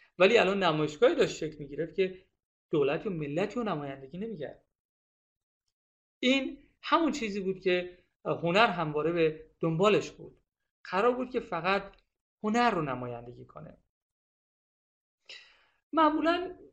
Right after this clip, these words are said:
برای نگارش تاریخ هنر معاصر، اه، ما به دنبال، اه، مثلاً اولین هنر معاصر می‌گردیم یا هنرمندان معاصر رو می‌خوایم دنبال کنیم، اما، اه، واقعاً اگه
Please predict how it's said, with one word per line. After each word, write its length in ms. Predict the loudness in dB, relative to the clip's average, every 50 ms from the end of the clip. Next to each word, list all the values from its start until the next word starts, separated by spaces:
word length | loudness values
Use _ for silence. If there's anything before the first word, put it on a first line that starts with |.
| _ _ -8
برای 340 | -2 0 2 2 2 0 0
نگارش 400 | -2 2 4 4 4 4 2 -4
تاریخ 520 | -8 -10 -4 0 0 0 0 -2 -4 -4
هنر 440 | -4 -4 -2 -2 -2 -2 -2 -2 -2
معاصر، 960 | -2 -2 -4 -4 -4 -6 -6 -6 -8 -10 -4 0 2 4 4 4 2 0 -2 -8 -16 _ _ _ _ _ _
اه، 280 | 0 2 4 4 4 2
ما 180 | 2 2 2 2
به 120 | 2 2
دنبال، 680 | 2 2 0 2 2 4 4 6 8 10 10 10 10 6 2 -6 -14 -20 _ _ _
اه، 180 | 0 0 0 0
مثلاً 460 | -2 -2 -2 -2 -2 0 -2 -4 -6 -8 -16 _ _
اولین 420 | 0 2 4 4 4 4 4 0 -2
هنر 320 | -2 0 4 4 4 4
معاصر 440 | 4 2 2 0 -2 0 2 2 2
می‌گردیم 540 | 2 2 0 0 0 0 0 0 -2 -2 2
یا 360 | 4 4 4 4 2 -2 -10 -20 _ _ _ _ -2
هنرمندان 640 | 0 2 2 2 2 2 2 4 6 6 6 8 6
معاصر 460 | 6 4 2 0 0 6 8 8 8
رو 60 | 10
می‌خوایم 320 | 8 4 0 -2 -2 -2 2
دنبال 400 | 0 0 2 2 -2 -2 -4 -6
کنیم، 340 | -8 -8 -8 -10 -8 -8
اما، 320 | -4 -2 -2 -2 -2 -4 -10 -18 _ _ _ _ _ _ 2
اه، 200 | 4 4 6 6
واقعاً 260 | 6 6 6 4 2
اگه 300 | 0 4 6 6 6